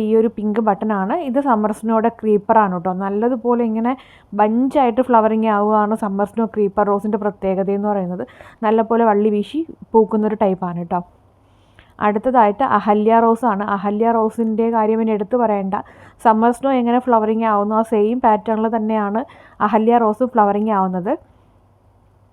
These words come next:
നിറയെ പൂക്കളുണ്ടാവും, നല്ലതുപോലെ പൂക്കും. ദേ ഇതാണ് അഹല്യ റോസിൻ്റെ കളർ എന്ന് പറയുന്നത്. ഒരു ബേബി പിങ്ക് ഷെയ്ഡിലാണ് അഹല്യ ഫ്ലവറിങ് ആവുന്നത് കേട്ടോ. അടുത്തതായിട്ടുള്ളത്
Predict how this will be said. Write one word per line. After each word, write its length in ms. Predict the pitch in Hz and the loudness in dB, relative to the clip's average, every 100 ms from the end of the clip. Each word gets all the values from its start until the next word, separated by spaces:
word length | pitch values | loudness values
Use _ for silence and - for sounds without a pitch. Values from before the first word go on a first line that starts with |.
| _ - 220 | _ -8 -2
നിറയെ 280 | 214 226 262 254 | 0 2 2 4
പൂക്കളുണ്ടാവും, 640 | 214 214 233 202 196 226 233 | 2 4 0 2 2 2 0
നല്ലതുപോലെ 480 | 196 214 214 233 240 | 0 0 0 2 2
പൂക്കും. 280 | 208 190 226 226 | 0 -2 -2 0
ദേ 80 | 208 | 0
ഇതാണ് 280 | 214 208 208 | 0 -2 -2
അഹല്യ 260 | 196 208 208 | -2 0 0
റോസിൻ്റെ 280 | 208 214 220 220 | 0 -4 -4 0
കളർ 220 | 202 196 | 2 2
എന്ന് 120 | 208 214 | 0 0
പറയുന്നത്. 320 | 202 180 180 269 - - - - | 0 -4 -6 -10 -14 -20 -10 -2
ഒരു 100 | 233 208 | 0 2
ബേബി 260 | 214 214 240 | 2 2 0
പിങ്ക് 220 | 240 214 214 | -2 -2 -2
ഷെയ്ഡിലാണ് 520 | 233 202 202 220 196 262 | 0 0 2 0 0 -2
അഹല്യ 320 | 233 226 214 226 | 0 0 2 0
ഫ്ലവറിങ് 420 | 226 202 202 202 190 | 0 -2 -2 -4 -4
ആവുന്നത് 280 | 175 170 175 | -6 -6 -8
കേട്ടോ. 180 | 175 175 _ _ _ _ _ _ _ _ _ _ _ - | -10 -12 _ _ _ _ _ _ _ _ _ _ _ 0
അടുത്തതായിട്ടുള്ളത് 880 | 220 220 233 269 247 233 233 208 196 | 0 2 0 2 2 2 -2 -2 0